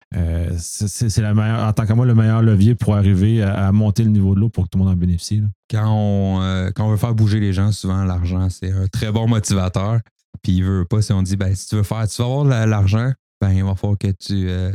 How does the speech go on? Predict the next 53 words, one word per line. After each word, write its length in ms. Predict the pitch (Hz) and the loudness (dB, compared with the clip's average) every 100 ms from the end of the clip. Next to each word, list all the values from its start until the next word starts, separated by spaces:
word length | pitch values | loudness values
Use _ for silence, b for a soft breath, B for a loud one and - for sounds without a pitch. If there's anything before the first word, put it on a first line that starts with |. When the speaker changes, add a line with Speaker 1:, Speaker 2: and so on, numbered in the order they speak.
| 92 | -8
Speaker 2:
step 260 | - 95 | -8 -6
up 80 | 101 | -4
ta 160 | - 95 | -4 -4
game, 280 | 92 98 101 | -2 -4 -2
hein, 160 | 98 95 | -4 -4
comme 140 | 98 | -4
on 180 | 92 92 | -4 -4
dit. 220 | 92 104 | -6 -8
Donc, 260 | 110 101 104 | -8 -8 -10
à 60 | |
ce 80 | 87 - | -10 -6
niveau-là, 280 | 95 95 107 | -4 -4 -6
ça 140 | 98 | -6
vient, 320 | 95 98 101 104 _ _ _ _ _ _ _ | -6 -6 -6 -8 _ _ _ _ _ _ _
ça 140 | - 98 | -6 -2
vient 160 | 98 | 0
intéressant. 500 | 98 95 95 92 101 | -2 -2 -4 -2 -4
Ça, 140 | 95 - | -4 -6
c'est 140 | - | -6
un, 140 | 101 90 - _ _ | -6 -6 -12 _ _
c'est 60 | 104 | 0
un 60 | |
beau 180 | 104 110 | 2 2
levier, 640 | 107 98 92 92 92 90 | 2 0 2 2 0 -2
euh, 60 | 92 - | -4 -8
à 80 | 90 | -8
ce 120 | 98 | -4
niveau-là. 320 | 92 92 101 | -2 -2 -4
Puis, 180 | 110 101 - - | -6 -8 -8 -4
définitivement, 560 | 110 123 110 107 110 | -2 0 0 0 0
puis 80 | 117 | 0
on 100 | 107 | 0
est 100 | 104 | 0
en 80 | 107 | 0
train 120 | 113 | 0
de 60 | 104 | 0
regarder 360 | 92 92 90 | 0 0 -2
ça, 160 | 90 95 | -4 -6
justement, 300 | - 87 92 | -6 -4 -4
pour 300 | 95 95 - | -4 -8 -6
comment 300 | 95 92 95 - _ _ _ - | -4 -2 -2 -6 _ _ _ -8
inclure 360 | 101 95 95 90 | -6 -4 -4 -4
ça 160 | 104 | -4
dans 160 | 98 92 | -4 -4
les, 280 | 95 98 - | -4 -6 -6
dans 140 | 95 | -6
les 120 | 92 | -6
contrats 400 | - 95 - 110 | -6 -10 -8 -8
parce 260 | - - - | -8 -10 -8
que, 180 | 107 107 b b b b _ - | -8 -8 b b b b _ -4
euh, 260 | 95 92 95 - _ _ _ | -2 -2 -4 -8 _ _ _
tu 80 | 101 | -4
sais, 160 | 101 | -2